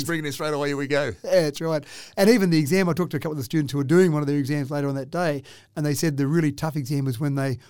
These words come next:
Speaker 1: walk into the room, they have to read the chart of the person.
Speaker 2: Hmm.
Speaker 1: They've got a certain number of minutes to be able to diagnose what's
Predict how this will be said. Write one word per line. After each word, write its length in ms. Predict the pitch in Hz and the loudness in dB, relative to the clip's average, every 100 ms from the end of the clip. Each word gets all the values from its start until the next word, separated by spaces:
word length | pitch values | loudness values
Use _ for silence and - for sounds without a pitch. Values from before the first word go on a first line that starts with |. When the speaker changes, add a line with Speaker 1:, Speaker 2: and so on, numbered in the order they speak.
| _ | _
Speaker 1:
walk 260 | 170 180 185 | 6 6 8
into 580 | 160 131 156 151 147 151 - | 0 2 4 4 4 0 -6
the 100 | 139 | -2
room, 380 | 139 170 208 190 - _ | 2 2 0 -4 -14 _
they 140 | 147 135 | -4 -4
have 120 | 131 | -4
to 80 | 135 | 2
read 260 | 175 190 | 4 4
the 80 | 139 | 0
chart 380 | 139 151 151 151 | -2 0 0 -2
of 100 | 151 | -4
the 80 | 127 | -6
person. 440 | 131 143 151 196 196 | 0 0 0 -4 -4
Speaker 2:
Hmm. 220 | 123 123 | -4 -2
Speaker 1:
They've 100 | 117 | -2
got 80 | 131 | -2
a 40 | 151 | 0
certain 260 | 208 214 | 4 4
number 160 | 170 151 | 4 0
of 80 | 131 | 2
minutes 280 | 160 160 - | 4 4 0
to 60 | 147 | 0
be 60 | |
able 140 | 147 143 | 0 2
to 100 | 139 | -2
diagnose 800 | 123 151 160 170 139 139 143 135 - _ _ | 0 2 2 0 -2 -2 -2 -4 -12 _ _
what's 420 | 151 170 - - | 6 6 6 -6